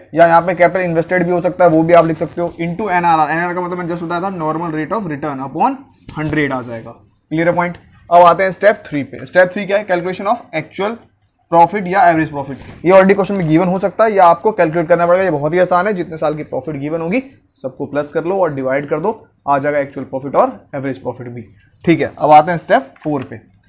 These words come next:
कैलकुलेट सुपर प्रॉफिट। सुपर प्रॉफिट अब निकालना है, फॉर्मूला क्या करेंगे यहाँ पे? एक्चुअल प्रॉफिट या एवरेज प्रॉफिट दोनों एक ही होती है, माइनस कर देना नॉर्मल प्रॉफिट को। याद रखो, दोबारा रिपीट कर रहा हूँ, सुपर प्रॉफिट का फॉर्मूला होगा एक्चुअल या एवरेज प्रॉफिट माइनस नॉर्मल प्रॉफिट। उसका लास्ट स्टेप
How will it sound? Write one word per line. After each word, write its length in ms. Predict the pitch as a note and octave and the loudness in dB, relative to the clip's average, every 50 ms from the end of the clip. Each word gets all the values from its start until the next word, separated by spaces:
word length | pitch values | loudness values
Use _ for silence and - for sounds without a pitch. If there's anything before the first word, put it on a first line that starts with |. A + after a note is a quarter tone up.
| _ _ _ _ _ _ - | _ _ _ _ _ _ 0
कैलकुलेट 520 | F3 F3+ G3 - - G#3+ A3 A3+ A#3 A3+ | 0 0 0 -2 -4 -2 -2 0 -2 -2
सुपर 420 | - - G#3 G3+ F#3+ F3+ G#3 G3+ F3+ | -6 -10 -10 -10 -6 -4 -4 -4 -4
प्रॉफिट। 320 | D3+ C#3+ C3 - A#2+ - - _ _ | -4 -6 -8 -8 -12 -18 -20 _ _
सुपर 200 | - - F3+ G3 G#3 | -6 -4 -2 -2 0
प्रॉफिट 180 | G#3 G3+ G3+ | 0 0 0
अब 100 | G#3 G3+ | 0 -2
निकालना 340 | G3+ G3 G#3 G3 G3 F#3+ G3 | -2 0 2 2 2 2 0
है, 120 | G3 F#3 - | -4 -4 -4
फॉर्मूला 280 | - F3 F3 F3+ G3 G3 | -4 -2 -2 0 0 -2
क्या 180 | F#3+ - F#3+ F3+ | 0 -2 -4 -4
करेंगे 220 | F3+ F#3 F#3 F3+ F3 | -2 -4 -4 -4 -4
यहाँ 140 | D#3+ D#3 | -6 -6
पे? 120 | D3+ F3+ - - _ _ _ _ _ - | -8 -10 -12 -14 _ _ _ _ _ -8
एक्चुअल 300 | D3+ D3 - G3+ G#3+ G3 | -8 -6 -2 -2 -2 0
प्रॉफिट 420 | G3 G#3+ F#3 G#3+ A3+ A3 - - _ D3 | 0 -2 -2 -2 -4 -4 -8 -14 _ -6
या 200 | D#3 G3 G#3 G3 | -2 2 2 2
एवरेज 200 | F3 F#3 F3 D#3+ | 2 2 -2 -2
प्रॉफिट 220 | D#3 D#3 E3+ F#3 | -4 -4 -4 -4
दोनों 220 | E3 E3+ F3 F3+ F3 | -4 -4 -4 -4 -4
एक 100 | E3+ D#3+ | -4 -2
ही 60 | E3 | -2
होती 220 | D3+ C3+ - B2 | -4 -4 -6 -8
है, 120 | A#2 A2+ - _ _ _ _ _ - | -14 -16 -18 _ _ _ _ _ -2
माइनस 380 | D3 D3+ E3 E3+ F#3 A3 G#3+ - | 4 4 4 6 4 0 -2 -2
कर 140 | A3 G3 E3+ | -4 -2 -2
देना 220 | E3+ D#3 E3 G3+ A3 F#3+ D#3+ | -2 -4 -4 -6 -8 -10 -12
नॉर्मल 420 | D3 D3+ E3+ F3+ F3 F3+ F#3+ F3+ | -6 -2 0 0 0 0 -2 -4
प्रॉफिट 300 | E3 D#3+ D3 B2+ C#3+ B2+ | -4 -6 -8 -8 -10 -12
को। 120 | - C3 B2+ | -14 -12 -2
याद 260 | C3 D#3 F3 F#3 F#3 | 4 6 6 6 6
रखो, 180 | G3 - - G#3+ | 4 2 2 2
दोबारा 220 | F3 E3+ F3 F3+ | 6 6 8 8
रिपीट 220 | F3+ F3 F3+ E3 F3 | 6 4 2 0 0
कर 80 | D#3+ | -2
रहा 80 | F3 E3 | -2 -4
हूँ, 80 | B2 - - _ - _ _ _ _ | -6 -10 -16 _ -20 _ _ _ _
सुपर 360 | - - - F#3 F3 F3 E3 D3+ | -14 -10 -8 -6 -2 -2 -2 0
प्रॉफिट 280 | G3 G3+ F3 F#3+ F3+ | 0 -2 -2 -4 -2
का 100 | F#3+ F#3 | -2 -2
फॉर्मूला 280 | F3+ F#3 E3 D#3+ E3 D#3+ | -2 -2 -4 -4 -4 -4
होगा 220 | D3+ C#3+ D#3+ F#3 - | -4 -4 -4 -6 -6
एक्चुअल 420 | C#3+ C#3+ C#3 - F3+ G3 A3 G#3 F3 | -8 -10 -8 -6 -6 -6 -6 -4 -4
या 160 | E3 D#3+ D3+ | -2 0 0
एवरेज 200 | C#3 D3 D#3+ D#3+ | 0 -2 -4 -6
प्रॉफिट 240 | D#3+ E3 D#3+ F#3+ E3+ | -6 -8 -8 -8 -4
माइनस 360 | D#3+ D3+ D3+ D#3+ G#3+ C4 C4 | -2 -2 0 0 -2 -4 -6
नॉर्मल 280 | G3 D#3+ C#3+ C3+ C3+ B2 | -6 -8 -8 -8 -8 -10
प्रॉफिट। 340 | - B2+ B2 B2+ A#2+ - - D3+ | -12 -14 -16 -16 -18 -16 -16 -18
उसका 200 | D3 - F#3 F3 | -8 -6 -4 -2
लास्ट 440 | D#3 D3+ D#3 F#3 A#3 A3+ - - | 2 4 6 6 6 4 2 -4
स्टेप 300 | E3+ - - D#3+ D#3+ D#3+ | -12 -2 0 0 0 0